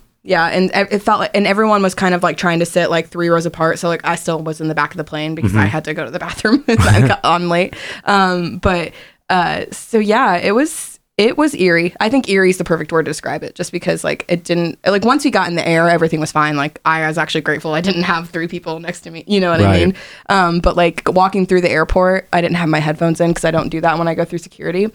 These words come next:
Speaker 1: Um, 'cause I wanna hear <laughs> everyone when they talk
Speaker 2: Yeah,
Speaker 1: to me.
Speaker 2: absolutely.
Speaker 1: And it was just, like,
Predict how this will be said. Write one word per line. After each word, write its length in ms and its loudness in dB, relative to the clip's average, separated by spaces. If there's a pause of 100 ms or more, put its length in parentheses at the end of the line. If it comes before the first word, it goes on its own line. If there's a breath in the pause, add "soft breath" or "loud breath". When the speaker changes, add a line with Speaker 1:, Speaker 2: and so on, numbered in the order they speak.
(400 soft breath)
Speaker 1:
Um, 320 0
'cause 240 -6
I 60 -2
wanna 160 0
hear 160 -4
<laughs> 80 0 (160)
everyone 160 2
when 80 -4
they 140 2
talk 100 4
Speaker 2:
Yeah, 120 4
Speaker 1:
to 60 2
me. 200 2 (240 loud breath)
Speaker 2:
absolutely. 540 4
Speaker 1:
And 60 -2 (160)
it 160 2
was 160 -2
just, 160 -4
like, 280 0